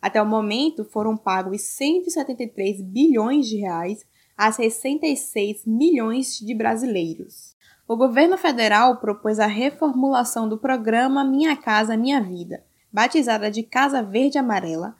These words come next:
a proposta do novo programa habitacional pretende atender um milhão e seiscentas mil famílias de baixa renda até dois mil e vinte e quatro,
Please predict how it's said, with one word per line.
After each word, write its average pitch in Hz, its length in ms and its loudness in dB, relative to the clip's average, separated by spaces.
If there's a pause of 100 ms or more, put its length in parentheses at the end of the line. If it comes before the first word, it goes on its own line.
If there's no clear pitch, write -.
(220)
a 226 120 -4
proposta 262 520 0
do 254 140 -2
novo 285 360 0
programa 220 680 -2
habitacional 240 960 -2
pretende 202 440 -2
atender 220 640 0
um 349 200 2
milhão 233 420 2
e 269 60 2
seiscentas 240 640 -4
mil 269 260 4
famílias 240 600 -2
de 233 120 -2
baixa 196 360 -2
renda 220 500 -4 (300)
até 226 320 0
dois 226 200 0
mil 254 180 2
e - 20 0
vinte 302 160 2
e - 60 -12
quatro, 175 500 -2